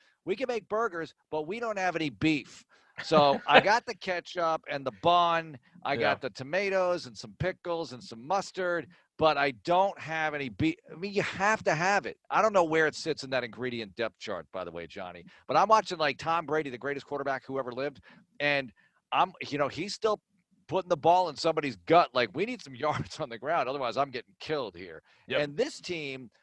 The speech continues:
Speaker 1: the way, look, Watson, whatever, you know, no Watson, I don't know what, you know, we, we, obviously we're dealing with a, a situation here,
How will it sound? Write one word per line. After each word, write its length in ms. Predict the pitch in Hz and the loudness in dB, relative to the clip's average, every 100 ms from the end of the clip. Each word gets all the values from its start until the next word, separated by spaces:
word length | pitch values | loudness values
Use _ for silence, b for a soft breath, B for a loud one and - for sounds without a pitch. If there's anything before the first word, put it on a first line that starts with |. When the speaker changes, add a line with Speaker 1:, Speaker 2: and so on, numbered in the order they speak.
| _ | _
Speaker 1:
the 80 | 151 | -2
way, 340 | 147 190 202 - _ | 2 2 0 -2 _
look, 200 | 165 160 - _ _ - | -8 -8 -10 _ _ -8
Watson, 640 | 135 196 214 208 196 190 156 | -2 0 -2 -4 -4 -4 -4
whatever, 760 | 147 175 190 196 185 180 165 | 0 2 2 0 -2 -2 -4
you 60 | 156 | -6
know, 220 | 143 143 | -6 -6
no 160 | 170 196 | -2 0
Watson, 360 | 185 180 - - | 2 2 -2 -2
I 100 | 175 | -2
don't 120 | 185 | 0
know 120 | 175 | -4
what, 180 | 156 156 - | -2 -4 -6
you 100 | 160 | -8
know, 160 | 117 113 | -8 -8
we, 100 | 127 | -16
we, 220 | 104 107 _ _ _ - 131 | -20 -20 _ _ _ -10 -6
obviously 380 | - 127 135 | -6 -6 -8
we're 120 | 120 113 | -8 -6
dealing 280 | 131 143 | -6 -6
with 160 | 127 107 | -6 -4
a, 200 | 110 104 | -2 -2
a 80 | 110 | -6
situation 640 | - 131 123 123 170 - 117 | -6 -8 -4 -4 -4 -4 -8
here, 300 | 110 107 | -6 -6